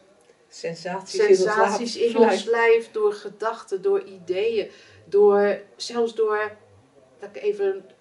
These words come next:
Speaker 2: i-, iets denken waarvan mensen, even kijken hoor, zelfs door natuur bijvoorbeeld, als je daar heel erg op gaat,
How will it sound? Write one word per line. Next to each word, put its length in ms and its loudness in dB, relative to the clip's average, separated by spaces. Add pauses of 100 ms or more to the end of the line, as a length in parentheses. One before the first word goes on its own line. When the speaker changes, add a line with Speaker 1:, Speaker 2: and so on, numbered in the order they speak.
(120)
Speaker 2:
i-, 100 -20 (120)
iets 260 -20
denken 240 -2
waarvan 240 -8
mensen, 600 -6 (540)
even 200 -20
kijken 220 -18
hoor, 160 -16 (200)
zelfs 300 -4
door 160 0
natuur 480 -2
bijvoorbeeld, 680 -6
als 100 -20
je 80 -16
daar 240 -8
heel 220 -4
erg 200 -8
op 160 -14
gaat, 280 -14